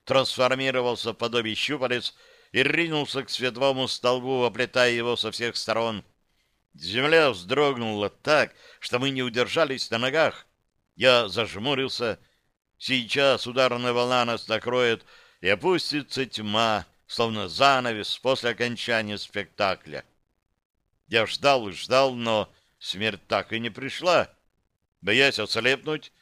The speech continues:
осторожно открыл глаза. Обвитый щупальцами демонического пепла, будто гигантскими змеями, световой луч — протянувшийся от крылатого солнца и соединявшийся с землей далеко на горизонте,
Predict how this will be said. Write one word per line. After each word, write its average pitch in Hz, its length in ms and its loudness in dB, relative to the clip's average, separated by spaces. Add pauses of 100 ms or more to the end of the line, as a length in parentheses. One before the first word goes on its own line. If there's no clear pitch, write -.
(140)
осторожно 113 760 0
открыл 104 460 -6
глаза. 123 640 0 (1600)
Обвитый 143 460 4
щупальцами 127 800 -2 (320)
демонического 104 760 -4
пепла, 104 500 -4 (380)
будто 123 360 -2
гигантскими 117 720 0
змеями, 113 560 -4
световой 117 420 -2
луч — 123 400 -4 (300)
протянувшийся 120 760 -2
от 107 100 -4
крылатого 117 580 0
солнца 123 600 -2 (380)
и 113 100 -6
соединявшийся 123 920 0
с 101 40 -10
землей 120 380 0
далеко 117 380 2
на 117 120 -2
горизонте, 113 720 -2